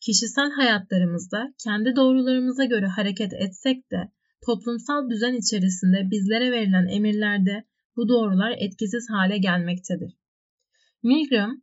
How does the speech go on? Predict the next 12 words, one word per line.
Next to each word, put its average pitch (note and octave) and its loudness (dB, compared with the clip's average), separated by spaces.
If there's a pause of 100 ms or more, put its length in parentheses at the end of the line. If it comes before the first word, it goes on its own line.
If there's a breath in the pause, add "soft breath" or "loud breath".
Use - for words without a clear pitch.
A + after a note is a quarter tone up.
(140)
kişinin B3 0
ahlaki A3 0
değerlerinin G3+ 2
davranışlarına G3 0
yansımasının G3+ -2
çok B3+ -2
az G3 0
olduğunu E3+ -2 (380)
ve A3 0
otoriteden G#3+ 0
gelen G3+ 0
emirlerle G3+ 0